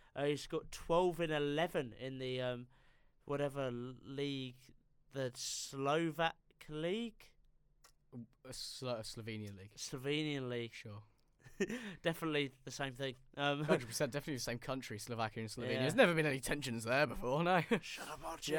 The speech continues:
Speaker 2: Yeah.
Speaker 1: Um, <laughs> but yeah,
Speaker 2: So another
Speaker 1: he
Speaker 2: knock on the door. <laughs> No.
Speaker 1: <laughs> Who, who does keep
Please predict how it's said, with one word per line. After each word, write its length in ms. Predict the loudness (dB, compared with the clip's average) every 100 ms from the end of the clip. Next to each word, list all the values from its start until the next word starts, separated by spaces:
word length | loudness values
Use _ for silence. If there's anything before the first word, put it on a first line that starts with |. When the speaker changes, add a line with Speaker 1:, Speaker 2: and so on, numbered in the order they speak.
| 2 2 6
Speaker 2:
Yeah. 140 | 10
Speaker 1:
Um, 480 | 12 10 8 4 4
<laughs> 20 |
but 160 | 6 6 0 -16 -10 4
yeah, 140 | 6
Speaker 2:
So 40 | 8
another 100 | 8
Speaker 1:
he 60 |
Speaker 2:
knock 160 | 8 8
on 60 | 6
the 40 |
door. 240 | 8 6 6
<laughs> 40 |
No. 380 | 2 0 -2 4 6
Speaker 1:
<laughs> 320 | 10 10 10 4 2 2 -4 -8 -12 -16 -10
Who, 80 | -6 0
who 120 | 2
does 220 | 2 -4
keep 220 | -4 -4